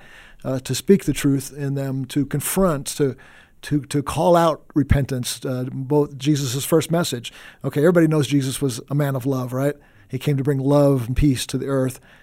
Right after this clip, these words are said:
He gets up his first sermon and says, "Repent, turn, you sinners."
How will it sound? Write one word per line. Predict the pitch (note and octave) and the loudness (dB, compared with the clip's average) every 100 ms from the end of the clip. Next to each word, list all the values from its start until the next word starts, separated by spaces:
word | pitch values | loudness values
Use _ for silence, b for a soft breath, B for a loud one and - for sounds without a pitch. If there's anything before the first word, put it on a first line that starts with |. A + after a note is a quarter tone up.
| b | b
He | G#3+ | 2
gets | F#3+ F#3+ | 4 4
up | F3+ | 2
his | - | 2
first | - E3+ | 0 2
sermon | F3+ F3+ | 2 0
and | C#3 | 0
says, | C#3+ C3+ A#2 | -2 -4 -4
"Repent, | C#3+ C#3 F#3+ D#3 | -4 0 0 2
turn, | - G3 G3 E3 D3 - | 2 4 6 4 0 -4
you | C#3 | -2
sinners." | E3 D3 C3+ B2 | 0 0 0 -4